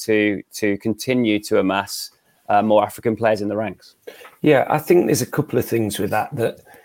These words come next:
Speaker 2: it's only really gonna affect us if some of these teams go further into the competition, 'cause there is a bit of a winter break this winter, isn't there? So, um, I'm sure it's gonna affect us, but with the amount of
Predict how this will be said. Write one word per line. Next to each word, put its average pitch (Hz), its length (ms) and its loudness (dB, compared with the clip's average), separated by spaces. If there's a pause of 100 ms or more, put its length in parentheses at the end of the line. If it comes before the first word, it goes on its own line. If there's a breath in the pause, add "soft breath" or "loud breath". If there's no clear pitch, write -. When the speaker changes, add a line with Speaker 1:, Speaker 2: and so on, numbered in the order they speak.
(160 loud breath)
Speaker 2:
it's - 200 0
only 151 200 4
really 143 320 6
gonna 131 180 0
affect - 480 -2
us 98 120 -4
if 101 120 -4
some 113 160 0
of 101 80 0
these 104 260 0
teams 98 420 0
go 107 280 0
further 110 400 -2
into 98 180 -6
the 101 80 -4
competition, 101 680 -4
'cause 90 200 -8
there 123 100 0
is 110 100 -4
a 110 40 -2
bit 107 180 -2
of 101 80 -4
a 104 60 0
winter 101 340 -2
break 117 540 -2 (500)
this - 260 -2
winter, 104 420 2
isn't 107 280 0
there? 95 160 -2
So, 113 400 4
um, 113 320 2 (320 soft breath)
I'm 123 100 0
sure 151 340 8
it's - 160 2
gonna 131 200 4
affect - 520 0
us, 92 200 -2
but - 200 0
with 120 220 -2
the 117 140 4
amount 120 480 0
of 107 180 0